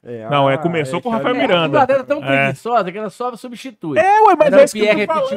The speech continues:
Speaker 3: Pitbull, virou o Alan Pitbull.
Speaker 2: É isso que eu tô
Speaker 3: Mas só
Speaker 2: falando.
Speaker 3: substitui.
Speaker 2: Vai
Speaker 1: Mas
Speaker 2: mudando
Speaker 1: eu
Speaker 2: o
Speaker 1: vou te
Speaker 2: nome.
Speaker 1: falar.
Speaker 2: Isso é paia,
Speaker 1: A
Speaker 2: né,
Speaker 1: de
Speaker 2: velho?
Speaker 1: goleiro eu comecei a reparar. Toda a torcida canta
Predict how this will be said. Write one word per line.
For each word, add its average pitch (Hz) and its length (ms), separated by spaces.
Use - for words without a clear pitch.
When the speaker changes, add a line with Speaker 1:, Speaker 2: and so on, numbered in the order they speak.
Speaker 3:
Pitbull, 247 180
virou 226 280
o 196 60
Alan 208 260
Pitbull. 220 400
Speaker 2:
É 285 40
isso 330 100
que 339 40
eu 339 40
tô 330 160
Speaker 3:
Mas 320 160
só 294 80
Speaker 2:
falando. 302 160
Speaker 3:
substitui. 240 400
Speaker 2:
Vai 247 140
Speaker 1:
Mas 202 120
Speaker 2:
mudando 285 200
Speaker 1:
eu 294 80
Speaker 2:
o 269 40
Speaker 1:
vou 247 120
te 262 60
Speaker 2:
nome. - 180
Speaker 1:
falar. 370 120
Speaker 2:
Isso - 120
é - 20
paia, 277 340
Speaker 1:
A 160 60
Speaker 2:
né, 170 60
Speaker 1:
de 165 80
Speaker 2:
velho? 196 120
Speaker 1:
goleiro 190 320
eu 202 40
comecei 208 340
a 208 40
reparar. 175 380
Toda 208 420
a - 20
torcida 185 440
canta 175 400